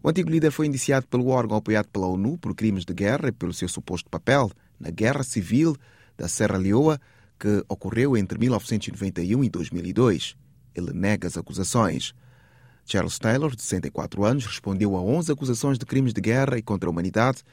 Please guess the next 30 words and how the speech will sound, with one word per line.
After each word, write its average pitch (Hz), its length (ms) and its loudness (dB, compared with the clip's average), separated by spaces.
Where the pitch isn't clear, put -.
que - 120 -2
incluem 120 320 2
aterrorizar 101 560 0
civis, 110 600 -2
estupro, 143 640 -2
escravidão 131 500 2
sexual 107 640 2
e - 60 -4
recrutamento 92 680 -2
de 101 140 -8
crianças 92 460 -4
soldado. 104 580 2
Durante 98 260 -2
os - 100 -8
cinco 92 240 -4
anos 90 140 -2
de - 140 -10
julgamento, 92 540 0
o - 20 -8
tribunal 95 380 0
ouviu 92 260 2
o 147 40 0
depoimento 98 600 0
de - 100 -6
mais 92 280 -2
de 90 100 -8
noventa 107 400 0
testemunhas 120 540 0
de 110 80 -4
acusação 101 580 -2